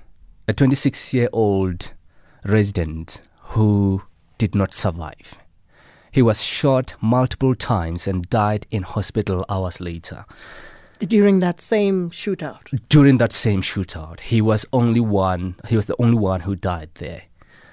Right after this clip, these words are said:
Speaker 1: So, as you mentioned, Sakina, Westbury is drowning in blood and grief. West Park Cemetery has become a regular meeting place.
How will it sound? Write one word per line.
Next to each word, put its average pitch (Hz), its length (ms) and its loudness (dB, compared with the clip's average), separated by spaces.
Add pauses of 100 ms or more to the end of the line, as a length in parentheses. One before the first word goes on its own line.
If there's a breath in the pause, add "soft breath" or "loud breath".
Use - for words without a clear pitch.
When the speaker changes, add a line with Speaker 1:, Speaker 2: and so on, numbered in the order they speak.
(300 soft breath)
Speaker 1:
So, 113 560 4 (1000)
as 165 220 2
you 185 80 4
mentioned, 139 480 0
Sakina, 101 560 -4 (100)
Westbury 113 880 0
is 110 200 -2
drowning 107 800 0
in 107 220 0
blood 95 360 0
and 90 180 -4
grief. - 500 -2 (1700 soft breath)
West 143 300 2
Park 147 200 4
Cemetery 101 720 0 (720)
has 117 220 2
become 135 560 2 (140)
a 117 120 2
regular 98 680 2
meeting 110 480 4
place. - 640 0